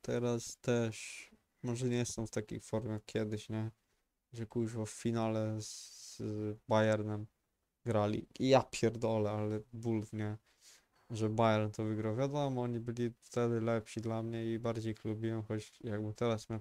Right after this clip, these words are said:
cofnąć czas, to bym wolał, żeby B V B wygrali. A z drugiej strony ma A C Milan, który miał zajebistych leg-, zajebiste, legendarne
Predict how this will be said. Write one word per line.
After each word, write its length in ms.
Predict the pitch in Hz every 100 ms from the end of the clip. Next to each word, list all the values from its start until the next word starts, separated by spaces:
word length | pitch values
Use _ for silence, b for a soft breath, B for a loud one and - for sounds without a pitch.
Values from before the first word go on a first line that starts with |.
| -
cofnąć 380 | - 113 110 110
czas, 300 | 117 110 -
to 80 |
bym 160 | 113 113
wolał, 240 | 113 113
żeby 260 | 110 110 110
B 80 | 113
V 200 | - 117
B 160 | 113
wygrali. 480 | 107 107 113 110 117 - B B B B B B _ _ _ _ _ -
A 80 | 123
z 40 |
drugiej 200 | 147 156
strony 220 | - 143
ma 120 | 131
A 60 | 120
C 160 | - 113
Milan, 360 | 110 113 107
który 240 | - 107 104
miał 280 | 107 104 107
zajebistych 720 | 113 113 110 107 - 107 -
leg-, 540 | 107 104 - 117 110
zajebiste, 600 | 110 110 110 113 - 113
legendarne 760 | 107 107 110 107 107 107 107